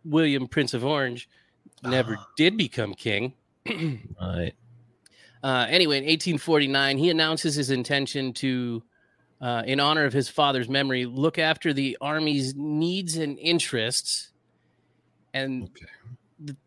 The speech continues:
Speaker 1: the thing is, is the parliament controlled the money, and the, the new constitutional changes, um, kinda made it to where they controlled the, the military, and
Speaker 2: Right.
Speaker 1: they cut the costs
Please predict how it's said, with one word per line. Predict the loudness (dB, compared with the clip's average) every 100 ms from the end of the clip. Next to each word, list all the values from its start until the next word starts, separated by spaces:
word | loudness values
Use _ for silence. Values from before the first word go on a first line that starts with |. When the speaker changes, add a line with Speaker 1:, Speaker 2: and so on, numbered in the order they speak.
| _ _
Speaker 1:
the | -14 -4
thing | 0 4
is, | 4 4
is | 0 0
the | -2
parliament | -4 0 2 2 2 0
controlled | -2 -2 2 2 2 2 -4 -6
the | 0
money, | 4 6 6 4 2 0
and | -2 -4
the, | -10 -12 _ _ _ _ _ _ -10
the | -2
new | 2 2
constitutional | 2 0 0 -4 -4 -2 -2 -4
changes, | -4 -2 0 0 0 0 -2 -4 -8 _ _ _ _
um, | -4 -2 -2 -4 -6 -10 -14 _ _ _ _ _ _ _ _ _ _ _ _ _ _ _ _ _ _
kinda | -6 -2 -2
made | 0 2
it | 0 -2
to | -2
where | 0
they | -2
controlled | -4 -6 -2 2 2 0
the, | -2 -2 -2 -6 -10 _ _ _ _
the | -4
military, | 0 0 2 4 4 2 0 -6 _ _ -6
and | -2 0 0
Speaker 2:
Right. | -2 -4 -12 _ -20 -6
Speaker 1:
they | 2 2
cut | 4 2 2
the | -2
costs | 4 6 4 4 2 0 0